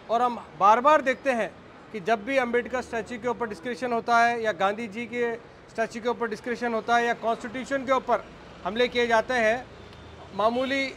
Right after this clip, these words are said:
धाराएं लगाकर उसको बी फाइनल report डालकर ऐसे जो cases को ठंडे बक्से में रखा जाता है। उसी को देखकर ये साजिश करने वाले उसको example मानकर बार-बार, बार-बार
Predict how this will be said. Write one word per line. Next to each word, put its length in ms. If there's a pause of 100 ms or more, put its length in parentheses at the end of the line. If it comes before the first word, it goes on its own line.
(180)
धाराएं 380
लगाकर 500 (380)
उसको 500 (560)
बी 120
फाइनल 280
report 320
डालकर 440 (440)
ऐसे 260
जो 120
cases 400
को 220 (280)
ठंडे 220
बक्से 300
में 160
रखा 220
जाता 280
है। 240 (480)
उसी 240
को 120
देखकर 420 (280)
ये 320
साजिश 380
करने 260
वाले 600 (180)
उसको 200
example 440
मानकर 440
बार-बार, 640
बार-बार 600